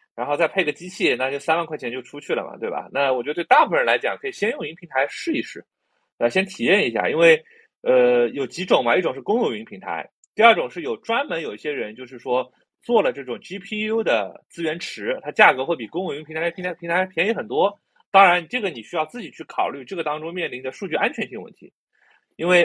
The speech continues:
A W S啊，这种 Google 啊，你，对吧？你觉得你用它的，租它的机器训练，你，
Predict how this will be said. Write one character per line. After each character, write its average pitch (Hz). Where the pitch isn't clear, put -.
A 202
W 180
S -
啊， 120
这 139
种 120
Google 208
啊， 120
你， 117
对 113
吧？ 113
你 120
觉 127
得 165
你 151
用 143
它 147
的， 143
租 165
它 170
的 175
机 -
器 -
训 135
练， 120
你， 110